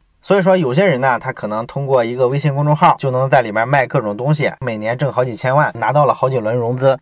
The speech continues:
而大部分人呢，只能是微信公众号的一个普通的用户，只能是别人一千万粉丝里边的一个。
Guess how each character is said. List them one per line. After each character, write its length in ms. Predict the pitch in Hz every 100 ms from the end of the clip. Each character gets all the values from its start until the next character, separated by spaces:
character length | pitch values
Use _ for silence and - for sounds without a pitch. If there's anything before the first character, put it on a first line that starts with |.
| _
而 160 | 113 156
大 160 | 170 196
部 120 | 208
分 160 | 160
人 120 | 110 117
呢， 160 | 117
只 140 | 107 98
能 140 | 127
是 140 | 160
微 180 | 170 151
信 160 | 165 143
公 160 | 135
众 120 | 135 123
号 260 | 147 117
的 100 | 98
一 140 | 95 110
个 100 | 110
普 180 | - 95
通 160 | 131
的 100 | 135
用 200 | 120 147
户， 260 | 131 180 - -
只 120 | 120
能 140 | 123
是 160 | 147 120
别 180 | 120 131
人 240 | 131 139
一 120 | 156
千 200 | 151 143
万 160 | 147 120
粉 200 | 104 92
丝 120 | 131
里 100 | 117
边 200 | 95 101
的 120 | 110
一 100 | 110
个。 240 | 131 175